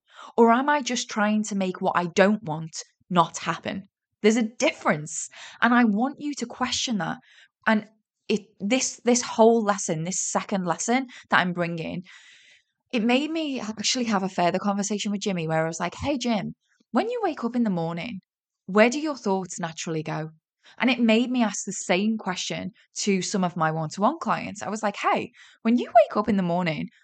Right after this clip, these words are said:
what thoughts naturally flood in on autopilot?" And it is so interesting to me what kinds of examples I got back.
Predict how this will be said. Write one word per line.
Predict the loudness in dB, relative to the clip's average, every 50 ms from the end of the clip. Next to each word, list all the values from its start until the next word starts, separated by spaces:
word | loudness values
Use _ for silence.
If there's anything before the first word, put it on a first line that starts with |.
| _ _ _ _
what | 2 4 4 4 4 0
thoughts | -4 -12 -2 0 2 2 2 0 -2 -4 -2
naturally | 0 0 0 0 -2 -4 -4 -2 -2 -2 -4
flood | -4 -8 -8 -2 0 0 0 0 -4 -4
in | -4 -2 -2 -4 -2 -2
on | -2 -2 -2 -2
autopilot?" | 0 -2 -2 0 -2 -2 -4 0 0 0 2 2 0 0 -2 -4 _ -18 -20 -20 -20 -20 -4 -2
And | 0 0
it | 2 0
is | -2 -2 -4 -4 -6
so | -8 -8 -4 0 0 2 2 2 0 -2 -4
interesting | -4 -4 -2 -2 -4 -6 -6 -6 -6 -4 -4
to | -4 -2
me | -2 -2 -2 -4 -8 -10 -6
what | -2 -2 -2 -2
kinds | -2 -6 -4 -4 -4 -4 -4
of | -6 -6 -6
examples | -6 -6 -8 -6 -6 -8 -6 -4
I | -6 -6
got | -6 -10 -8 0
back. | 0 2 2 0 -2 -10